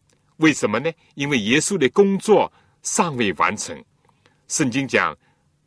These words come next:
他却从他们中间直行过去了。我们知道大布道家卫斯理约翰在传道的时候，也有类似蒙天使神奇保护的经历。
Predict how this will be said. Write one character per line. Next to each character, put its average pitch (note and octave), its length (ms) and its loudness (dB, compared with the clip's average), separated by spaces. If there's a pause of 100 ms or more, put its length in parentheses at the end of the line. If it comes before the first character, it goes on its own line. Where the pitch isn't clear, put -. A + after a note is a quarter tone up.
他 D#3+ 460 4 (280)
却 - 260 2
从 G#2 220 -6
他 - 180 0
们 G#2 140 -4
中 B2 260 -4
间 A2+ 320 -2 (400)
直 - 220 -4
行 G#2 420 -4 (300)
过 A#2 240 0
去 - 240 -8
了。 A#1+ 100 -16 (1200)
我 A2+ 100 4
们 A2 80 -2
知 B2+ 160 -4
道 A2+ 200 4
大 D#3 200 4
布 C#3 160 -4
道 B2 160 2
家 C3+ 340 0 (280)
卫 G3+ 160 2
斯 G3+ 200 -4
理 A2+ 140 -4
约 B2 160 0
翰 A2 320 0 (300)
在 C3 200 -2
传 - 320 -4
道 G#3+ 160 4
的 A#2+ 80 -2
时 - 160 -4
候， F2+ 220 0 (380)
也 C#3 140 4
有 B2 120 4
类 F3+ 260 2
似 B2+ 400 -4 (240)
蒙 A#2+ 240 0
天 G#3+ 300 2
使 - 240 -4
神 C3+ 240 -2
奇 F3 180 -4
保 F#2 220 0
护 G#2+ 140 -10
的 F#2+ 100 -4
经 A2 280 -2
历。 G#2+ 180 -4